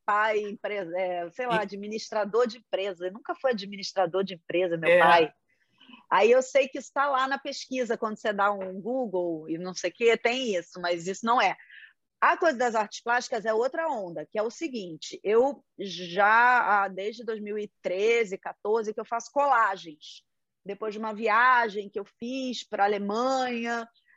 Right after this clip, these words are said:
Speaker 1: é, que eu vi uma exposição da Hannah Rock, e aí fiquei maluca, e trouxe um monte de papel, um monte de coisa de viagem que a gente traz, né?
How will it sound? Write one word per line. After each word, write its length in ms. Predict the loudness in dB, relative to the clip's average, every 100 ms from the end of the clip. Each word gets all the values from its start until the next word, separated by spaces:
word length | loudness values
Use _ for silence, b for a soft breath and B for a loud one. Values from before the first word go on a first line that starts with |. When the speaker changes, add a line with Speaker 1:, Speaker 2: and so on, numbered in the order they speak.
| 0
Speaker 1:
é, 580 | 2 4 4 6 4 0
que 120 | -6
eu 60 |
vi 120 | -8 -8
uma 100 | -8
exposição 400 | -8 -8 -6 -4
da 100 | -4
Hannah 260 | -4 -6
Rock, 640 | -6 0 2 4 2 0 -4
e 40 |
aí 120 | -2 -4
fiquei 180 | -2 -2
maluca, 840 | 0 -2 -2 -2 -4 -2 2 2
e 40 |
trouxe 340 | 2 0 0 -2
um 20 |
monte 200 | -2 -4
de 60 | -2
papel, 420 | -4 0 4 4
um 80 | 2
monte 260 | -6 -8 -12
de 100 | -8
coisa 240 | -2 0 -2
de 120 | -4
viagem 420 | 2 4 4 2
que 60 | -6
a 40 |
gente 220 | -8 -12 -4
traz, 480 | 0 4 4 4 0
né? 200 | -6